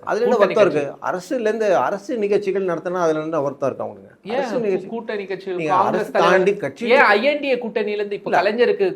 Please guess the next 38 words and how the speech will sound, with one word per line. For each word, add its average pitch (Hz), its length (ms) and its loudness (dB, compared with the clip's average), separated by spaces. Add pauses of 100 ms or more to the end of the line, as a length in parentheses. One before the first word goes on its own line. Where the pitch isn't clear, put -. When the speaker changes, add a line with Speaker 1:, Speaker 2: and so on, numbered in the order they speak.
(160)
Speaker 2:
இது 165 100 -10
பண்றாங்க, 139 460 0
Speaker 1:
அதெல்லாம் 165 300 -2
சில 165 120 8
Speaker 2:
ஐ 226 100 6
என் 302 120 2
டி 294 80 0
ஏ 262 60 4
கூட்டணியில 208 320 -6
இருந்து 202 220 -6
வேற 190 220 -2
ஏன் 214 200 -2
எந்த 170 360 -8
தலைவரையும் 165 400 -4
Speaker 1:
அது 170 140 -6
Speaker 2:
கூப்பிடல? 143 200 -6
Speaker 1:
சில 165 160 4
நிகழ்ச்சிகள் 170 440 -2
அவங்க, 170 420 2
அவங்க 160 200 2
சோனியா 165 280 0
காந்தி 156 180 2
வந்தா 147 280 0
அவங்க 147 240 0
திறந்து 143 340 -2
வச்சாங்க, 127 220 -4
சில 131 200 0
எல்லாம் 139 200 2
திறந்து 123 200 -4
வச்சாங்க, 165 160 -8
ஐ 139 120 0
என் 156 100 0
டி 147 60 -2
ஏ 151 60 4
தான் 143 160 -2
கூப்பிட்டாங்க. 110 420 -4 (400)
அதுக்கு 170 300 0
ம-, 151 240 -2